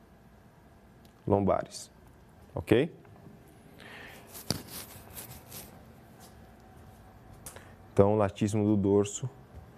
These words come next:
tá certo. Outro músculo que é, a gente consegue verificar facilmente também, é, se refere ao abdômen.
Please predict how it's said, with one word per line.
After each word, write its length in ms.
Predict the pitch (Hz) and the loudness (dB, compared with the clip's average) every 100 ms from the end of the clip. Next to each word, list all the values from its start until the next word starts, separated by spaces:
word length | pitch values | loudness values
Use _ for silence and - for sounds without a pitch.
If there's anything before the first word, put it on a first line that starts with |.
| - - - - | -20 -20 -20 -4
tá 140 | 113 123 | -2 0
certo. 480 | 95 82 - - - - - - - - - - - - - | -2 -4 -8 -20 -20 -20 -20 -20 -20 -20 -20 -20 -20 -12 2
Outro 300 | 135 143 147 | 4 4 2
músculo 360 | 131 123 131 | 2 0 -2
que 140 | 123 123 | 0 2
é, 440 | 113 110 107 104 | 4 4 2 0
a 20 | |
gente 120 | 104 - | 0 -2
consegue 360 | 101 104 104 | -2 0 2
verificar 400 | 98 98 - 101 | 2 0 0 -2
facilmente 520 | - 101 104 98 92 | -2 -4 -2 -2 -2
também, 440 | 127 127 104 113 123 - - - - - - | 0 2 2 0 -6 -16 -20 -20 -20 -20 -4
é, 180 | - 104 | 2 2
se 140 | 101 123 | 4 0
refere 280 | 120 120 | 2 4
ao 40 | 127 | 4
abdômen. 560 | 143 135 117 107 80 | 4 4 4 2 -2